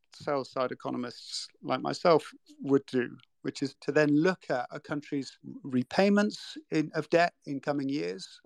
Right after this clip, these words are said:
It's basically, we're, we're a bit like bank managers, and you're coming to the markets for a loan, and the bank manager's saying, "Well, can you pay back the loan?" And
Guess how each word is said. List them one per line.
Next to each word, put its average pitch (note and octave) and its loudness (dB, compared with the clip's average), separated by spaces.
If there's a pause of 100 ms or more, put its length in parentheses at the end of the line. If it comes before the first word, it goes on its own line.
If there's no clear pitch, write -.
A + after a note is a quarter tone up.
It's - -10
basically, B3 -4
we're, G3 2 (100)
we're B3 -2
a C#4+ -8
bit D#4+ -4
like A#3 -6
bank F3+ 2
managers, C#3+ -4
and D3 -4
you're C#3+ -2
coming A#3 -4 (100)
to E3+ 0
the E3 2
markets D3+ 2
for C3+ -6
a - -4
loan, B2+ -4 (100)
and B2+ -4 (500)
the - -16
bank F#3+ 2
manager's D3 0
saying, D#3 2
"Well, D#3+ 4 (220)
can E3 0
you E3 -2
pay C#3 2
back B2+ -2
the C3 -4
loan?" A2+ -10
And C3 -4